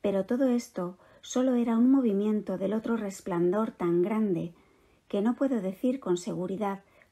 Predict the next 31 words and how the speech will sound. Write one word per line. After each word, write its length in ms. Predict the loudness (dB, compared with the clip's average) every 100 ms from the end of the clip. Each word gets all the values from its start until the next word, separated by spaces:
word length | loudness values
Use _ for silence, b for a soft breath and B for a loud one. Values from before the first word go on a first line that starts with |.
| -2
cómo 260 | 2 4
lo 120 | 2 0
he 100 | -2
visto. 480 | -4 -8 -12 -12 -14 _ _ _ _ _ _ _ _ _ _ _ _ _ b b
La 140 | -6
Santísima 600 | 0 0 0 2 2 2
Virgen 500 | 0 -2 -2 -4 -4 b b -10
estuvo 400 | -6 -2 0 2
así 320 | 0 -2 -2
arrobada 580 | -2 -2 -2 -2 -2 -4
todavía 440 | -6 -4 -2 0
un 100 | 0
rato 440 | -2 -4 -4 -10 -10 b b b b b b
y 120 | -2 0
vi 120 | 0
que 140 | 0
le 100 | -2
puso 320 | 0 -4 -2
al 180 | -2 2
niño 320 | 4 4 2
un 180 | 0 -4
paño, 480 | -2 0 0 0 -2 b b b b -4
pero 200 | 0 2
no 100 | 2
lo 140 | 0
tomó 240 | 0 0
en 100 | 0
brazos 640 | 0 -2 -4 -8 -8 -10 -8
ni 180 | -4 -2
lo 100 | -2
levantó. 600 | -2 -2 -4 -4 -6 -10